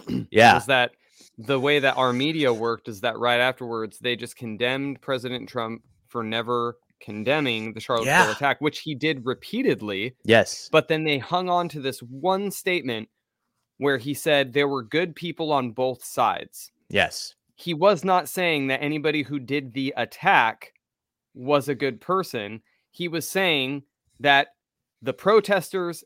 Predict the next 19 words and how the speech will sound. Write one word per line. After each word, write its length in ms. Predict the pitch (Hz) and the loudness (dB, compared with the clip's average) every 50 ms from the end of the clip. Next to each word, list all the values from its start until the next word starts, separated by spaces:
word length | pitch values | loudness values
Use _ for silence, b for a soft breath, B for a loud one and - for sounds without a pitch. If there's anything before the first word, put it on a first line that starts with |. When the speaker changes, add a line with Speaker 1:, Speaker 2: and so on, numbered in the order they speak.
| _ - | _ -10
Speaker 2:
and 120 | 127 131 - | -10 -8 -4
anti-protesters 1120 | 160 170 202 202 190 170 156 131 120 - 131 120 110 - 127 117 110 - - 135 127 117 - - | -2 -2 -2 -2 0 0 0 0 0 -2 -4 -4 -4 -4 -4 -6 -6 -6 -8 -10 -10 -10 -4 -2
alike 640 | 131 123 123 127 151 156 131 113 113 110 - - _ _ _ | 0 0 2 4 4 4 4 2 0 -4 -10 -20 _ _ _
had 300 | - - 147 151 151 147 | -2 2 2 2 2 2
good 200 | 147 175 165 - | -2 -6 -6 -4
people 280 | - 139 127 - 135 131 | -6 -6 -6 -4 -2 -2
on 160 | 127 123 120 | -2 -2 -2
both 220 | 117 120 117 - | -2 -4 -4 -4
sides 540 | - - 185 175 156 135 120 120 117 - - _ _ _ _ _ _ _ - | -2 0 2 4 4 2 0 -2 -6 -10 -18 _ _ _ _ _ _ _ -2
in 500 | 247 247 269 247 196 175 170 180 185 175 _ _ - | 0 2 4 4 2 2 0 -2 -6 -8 _ _ -12
this 240 | 135 156 147 - - | -8 -8 -8 -8 -6
tragic 440 | - 165 156 147 139 135 143 131 | -2 2 2 2 2 0 -4 -6
event, 400 | 147 135 120 123 120 120 120 120 - _ _ | -6 -4 -2 -2 -4 -4 -4 -8 -12 _ _
which 260 | - 135 127 123 - | -6 -4 -4 -6 -6
he 160 | - 139 127 | -8 -8 -8
condemned. 680 | 117 - 113 113 110 104 143 143 123 101 87 - _ _ _ _ _ _ _ _ _ _ _ - | -8 -8 -10 -8 -2 0 0 2 0 0 -4 -10 _ _ _ _ _ _ _ _ _ _ _ -6
But 140 | 131 123 120 | -4 -4 -4
of 100 | 120 - | -6 -4
course, 600 | - 202 214 180 151 147 143 - - - - | -2 0 2 2 2 0 -2 -6 -10 -18 -20